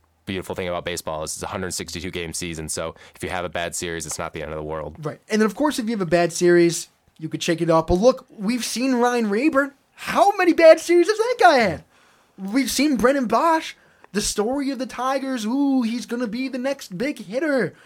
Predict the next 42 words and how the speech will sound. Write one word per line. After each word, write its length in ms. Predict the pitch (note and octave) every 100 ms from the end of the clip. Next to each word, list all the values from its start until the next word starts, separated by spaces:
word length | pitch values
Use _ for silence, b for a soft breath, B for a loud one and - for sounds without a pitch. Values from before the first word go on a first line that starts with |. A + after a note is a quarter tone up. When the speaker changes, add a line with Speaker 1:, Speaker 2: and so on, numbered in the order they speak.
| b b b
Speaker 2:
Watch 380 | G3 C#4+ D4 C#4+
out 200 | C#4 -
for 120 | C4+
Brennan 380 | E3+ C4 C#4+ B3+
Bosch. 500 | C4+ C4 F#3 - - b b -
But 100 | G3+
guess 220 | B3 A#3
what 120 | G#3+
happens? 580 | G3+ G#3 G3+ E3+ D3 - b b b
People 280 | - G#3 A#3
pick 240 | F#3 A#3+ C4+
up 180 | D4+
on 220 | D#4 B3+ G3+
you. 220 | D3+ - _ _ _ _ -
And 280 | A#3+ A#3+ - A3
that's 320 | F#3 D#4+ B3+
why 140 | C4+
I'm 220 | A#3+ A#3+ A3+
so 200 | C4 C4
concerned, 400 | A#3+ - G4 G#4+
because 220 | E4+ A#3+
I'm 140 | B3
worried 420 | A#3 D4+ F#4+ A#3 F3
that 240 | F3 F3 b b b -
pitchers 340 | D#4 D4+ B3
like 140 | B3 -
Porcello, 640 | A#3+ A3+ C4 C4 A3 F#3+
pitchers 400 | B3+ D4 C4 G#3
like, 320 | G#3 F3 E3 b b b b b _
I 80 | G#3
don't 140 | A#3+
even 220 | G#3 D3+ D#3
wanna 180 | D3+
say 240 | - G#3 F#3
Verlander, 640 | D3+ D#4 F#4 A#3 C#3+ A#2 - b b b _ _
but, 220 | B3+ C4
I 140 | B3 C4+
mean, 180 | C4+
seven 720 | A#3+ - - F#4 F#4 C4 A3+ A#3+
runs 340 | D4 D4+ G#3+
from 320 | F#3 A3+ A3
Verlander. 600 | C4 D4 D4 G3 D3+ A#2